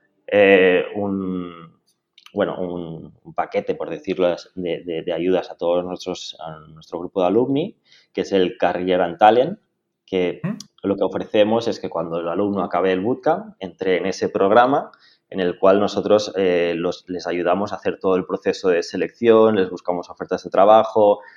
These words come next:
Speaker 1: les hacemos mentoring, eh, hacemos clases particulares para esa persona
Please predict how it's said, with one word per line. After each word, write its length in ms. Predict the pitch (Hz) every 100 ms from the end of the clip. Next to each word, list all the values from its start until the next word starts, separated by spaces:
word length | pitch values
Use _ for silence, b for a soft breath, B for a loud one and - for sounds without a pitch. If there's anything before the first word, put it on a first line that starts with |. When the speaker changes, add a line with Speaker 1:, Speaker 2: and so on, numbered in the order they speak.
| B -
Speaker 1:
les 140 | 95
hacemos 400 | 92 92 92 95
mentoring, 720 | 98 113 107 104 104 107 104 -
eh, 280 | 95 90 82
hacemos 460 | 80 - 95 92
clases 460 | - 95 - 92 -
particulares 720 | - 95 - - 95 92 95
para 240 | 95 92
esa 180 | 85 92
persona 560 | 92 - 98 92 87